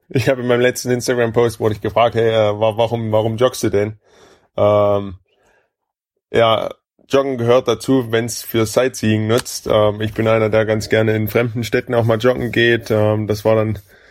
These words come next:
beispielsweise bei der I A F-Gala, habe ich den Morgen mal genutzt und bin wirklich mal ein paar Kilometer weiter gejoggt. Wirklicher Trainingsinhalt ist es in dem Sinne nicht. Ich mach's wirklich mehr, ähm, ja, um mich vorzubewegen oder wenn ich einen Shakeout brauche nach einem langen Flug oder solchen Geschichten.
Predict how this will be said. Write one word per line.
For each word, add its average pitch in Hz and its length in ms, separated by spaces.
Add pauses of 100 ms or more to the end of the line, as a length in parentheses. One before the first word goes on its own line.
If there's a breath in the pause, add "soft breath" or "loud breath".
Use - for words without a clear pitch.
(180 soft breath)
beispielsweise 107 580
bei 104 120
der 107 340
I 107 100
A 104 140
F-Gala, 110 640
habe 107 140
ich 104 60
den 110 160
Morgen 110 320
mal 104 140
genutzt 107 340
und 107 120
bin 107 120
wirklich 107 260
mal 104 100
ein 104 100
paar 104 160
Kilometer 104 400
weiter 107 200
gejoggt. 107 380 (320 loud breath)
Wirklicher 117 420
Trainingsinhalt 110 720
ist 104 160
es 98 100
in 104 140
dem 110 180
Sinne 101 220
nicht. 110 220
Ich 101 140
mach's 104 220
wirklich 104 320
mehr, 107 360 (420 soft breath)
ähm, 101 540 (580)
ja, 117 140
um 127 160
mich 117 140
vorzubewegen 117 680
oder 104 220
wenn 107 100
ich 101 120
einen 101 100
Shakeout 110 540
brauche 104 280
nach 98 140
einem 101 120
langen 98 220
Flug 101 260
oder 95 140
solchen 95 300
Geschichten. 104 520